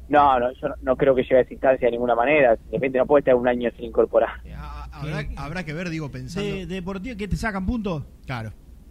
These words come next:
Speaker 3: Madre
Speaker 1: Claro,
Speaker 3: mía.
Speaker 1: eso no va a pasar, ¿eh? No va a pasar en el corto plazo, lo aclaro, porque no es algo que pueda llegar a pasar.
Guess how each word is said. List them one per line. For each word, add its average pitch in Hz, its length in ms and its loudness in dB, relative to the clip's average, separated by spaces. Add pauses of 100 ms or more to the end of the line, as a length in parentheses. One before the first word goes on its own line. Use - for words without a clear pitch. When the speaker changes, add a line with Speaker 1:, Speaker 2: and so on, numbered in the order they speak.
(220)
Speaker 3:
Madre 123 180 -10
Speaker 1:
Claro, 117 200 8
Speaker 3:
mía. - 100 2
Speaker 1:
eso 165 160 2
no 165 100 8
va 170 60 10
a 165 40 6
pasar, 143 320 4
¿eh? 139 200 2 (160)
No 175 260 4
va 180 80 10
a 180 60 6
pasar 170 320 2
en 160 80 0
el 151 60 -2
corto 156 260 2
plazo, 139 340 2
lo 120 120 10
aclaro, 180 500 6 (520)
porque 131 380 6
no 143 240 2
es 170 100 4
algo 165 180 8
que 147 100 8
pueda 151 160 6
llegar 139 160 4
a 131 40 6
pasar. 107 300 0